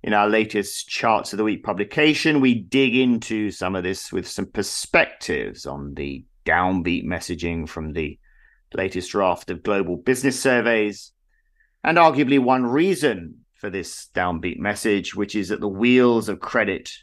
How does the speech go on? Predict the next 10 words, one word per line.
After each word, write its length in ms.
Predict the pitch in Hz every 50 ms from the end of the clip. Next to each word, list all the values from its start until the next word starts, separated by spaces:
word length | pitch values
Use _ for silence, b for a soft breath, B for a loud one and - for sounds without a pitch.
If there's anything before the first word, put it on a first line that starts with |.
| _ _ _ _ -
in 180 | - 110 110
most 320 | 110 123 127 131 127 - -
major 380 | 101 95 90 92 - 98 95
economies 560 | 90 87 - - 90 82 80 78 78 80 80 92
are 60 | 95
starting 680 | - - - - - 120 107 104 101 - - 95 92 95
to 120 | - 95
move 380 | 87 80 73 67 71 65 - 69
into 240 | 67 - - - 65
reverse. 720 | 65 64 64 - 90 92 90 - - - - - - -